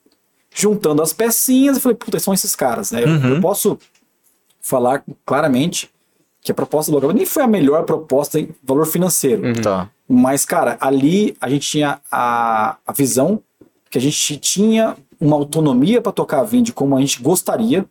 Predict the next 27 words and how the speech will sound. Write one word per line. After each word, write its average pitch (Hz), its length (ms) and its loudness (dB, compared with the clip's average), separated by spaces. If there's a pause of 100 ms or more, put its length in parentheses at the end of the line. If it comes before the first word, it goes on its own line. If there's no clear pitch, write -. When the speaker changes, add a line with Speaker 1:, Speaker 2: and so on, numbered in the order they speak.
Speaker 2:
Uhum. 117 460 2
Speaker 1:
que 143 100 0
tinha - 160 0
uma 147 100 2
visão 123 300 2
de 120 80 0
produto 131 380 0
e 147 40 -4
futuro 123 400 0
muito 120 280 2
forte, 185 600 0
que - 80 -2
eles 170 220 0
realmente 156 400 2
iam 151 140 2
ajudar 139 160 0
a 147 40 2
gente. 117 340 -2
Speaker 3:
Que 120 60 -6
Speaker 1:
Então, 113 140 -4
Speaker 3:
bacana. 107 300 0
Speaker 1:
foi, 143 180 2
foi 160 220 0
isso, 123 260 -2
assim. - 140 -2
Speaker 3:
E, 160 80 0
e, 208 220 -2